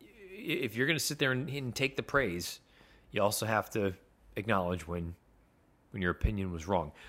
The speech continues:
I actually, w-, when I went back and just kinda looked through these races, for the, for the most part, I've had a pretty decent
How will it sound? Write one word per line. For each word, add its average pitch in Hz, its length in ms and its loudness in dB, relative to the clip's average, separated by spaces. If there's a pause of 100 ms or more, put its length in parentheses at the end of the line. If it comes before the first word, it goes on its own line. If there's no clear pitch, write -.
(120)
I 214 100 2
actually, 151 360 4
w-, 165 200 -4
when 139 140 4
I 123 100 4
went 156 280 2
back 151 260 2
and 113 80 -4
just - 140 -6
kinda 113 160 0
looked 110 240 0
through 117 300 0
these 92 200 0
races, 107 320 2
for - 140 -4
the, 294 180 -6
for - 140 -2
the 226 60 0
most 294 240 8
part, 127 180 4
I've 107 80 4
had 208 100 6
a 170 40 2
pretty 233 300 2
decent 123 500 -2